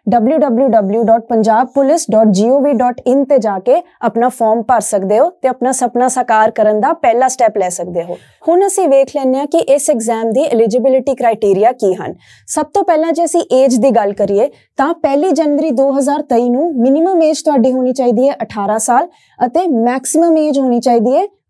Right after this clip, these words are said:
ਅਠਾਈ ਸਾਲ। Now, based on ਸ-, ਅਹ, different, different categories, ਸਾਨੂੰ ਰਿਲੈਕਸੇਸ਼ਨ ਵੀ ਪ੍ਰੋਵਾਈਡਡ ਹੈ, ਜਿਵੇਂ ਕਿ ਸ਼ਡਿਊਲ ਕਾਸਟ ਤੇ ਬੈਕਵਰਡ ਕਲਾਸਿਜ਼ ਨੂੰ ਪੰਜ ਸਾਲ ਦੀ ਰਿਲੈਕਸੇਸ਼ਨ ਦਿੱਤੀ ਗਈ ਹੈ। ਇਸ ਦਾ ਮਤਲਬ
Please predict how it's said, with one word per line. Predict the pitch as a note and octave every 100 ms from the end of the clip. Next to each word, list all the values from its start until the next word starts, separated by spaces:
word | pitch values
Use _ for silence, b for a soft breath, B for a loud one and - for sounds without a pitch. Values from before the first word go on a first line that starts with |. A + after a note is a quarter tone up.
| A#3
ਅਠਾਈ | - G3+ G3
ਸਾਲ। | F#3+ B2+ b b b -
Now, | D4+
based | A#3+ C4 F4 D4+ F#4
on |
ਸ-, | F#4 D#4
ਅਹ, | - A#3 G#3+
different, | G#3 B3+ E4
different | E4 D4+ E4 D#4 A3
categories, | F#3+ A3 G3+ B3+ F#4 b b -
ਸਾਨੂੰ | C4+ C4 E4+
ਰਿਲੈਕਸੇਸ਼ਨ | B3 A3 G3+ - A3 C#4+ C#4
ਵੀ | D4
ਪ੍ਰੋਵਾਈਡਡ | C#4+ C4+ B3+ A#3 C4
ਹੈ, | C4 C#4 G3+
ਜਿਵੇਂ | B3 C4 C4+
ਕਿ | D4 G4 b b
ਸ਼ਡਿਊਲ | - C4+ G#3 C4 D#4
ਕਾਸਟ | - - E4+ - _
ਤੇ | D4
ਬੈਕਵਰਡ | A3 A3+ A3 D4
ਕਲਾਸਿਜ਼ | D4 A#3+ A3+ B3+ A#3+
ਨੂੰ | F4+ b b b -
ਪੰਜ | D#4+ F#4+
ਸਾਲ | F4+ D#4+ C#4
ਦੀ | C4
ਰਿਲੈਕਸੇਸ਼ਨ | D4 B3+ A3+ - A#3 B3 A#3
ਦਿੱਤੀ | A3 G#3 F#3+
ਗਈ | F#3 E3+
ਹੈ। | - b b -
ਇਸ | B3 G#3
ਦਾ | C4+
ਮਤਲਬ | B3+ - B3+